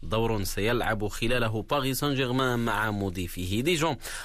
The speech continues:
ونبقى بفرنسا حيث تنطلق مساء اليوم مباريات الجولة الثانية والعشرين من الليغ ان بلقاء نانت ضد غين. أما في الدوري الألماني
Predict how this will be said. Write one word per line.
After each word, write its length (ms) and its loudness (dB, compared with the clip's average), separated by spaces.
ونبقى 600 2
بفرنسا 800 0
حيث 360 -2
تنطلق 760 0
مساء 480 0
اليوم 420 0
مباريات 500 0
الجولة 460 0
الثانية 400 -2
والعشرين 720 0
من 180 2
الليغ 400 0
ان 80 0
بلقاء 640 -2
نانت 320 0
ضد 360 -2
غين. 360 0
أما 280 -2
في 180 -6
الدوري 640 -2
الألماني 840 0